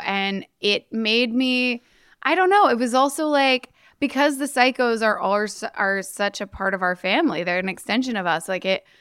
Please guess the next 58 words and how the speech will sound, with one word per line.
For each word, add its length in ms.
I, 480
you 140
know, 240
having 380
them 140
there, 220
I 100
think 200
it's 140
so 200
helpful 480
because 540
we 160
love 240
feedback 560
too. 480
Like, 260
how 240
can 180
we 140
be 100
better? 200
How 140
do 80
we 100
make 220
it 100
better? 220
How 200
is 140
it? 160
Like, 220
I'm 180
fired 380
up 180
too. 200
I 100
wanna 160
make 160
the 80
best 240
podcast 520
ever, 220
and 160
then 80
I 80
wanna 220
take 180
it 80
on, 240
we 120
gotta 180
take 200
the 80
show 300
on 120
the 100
road. 440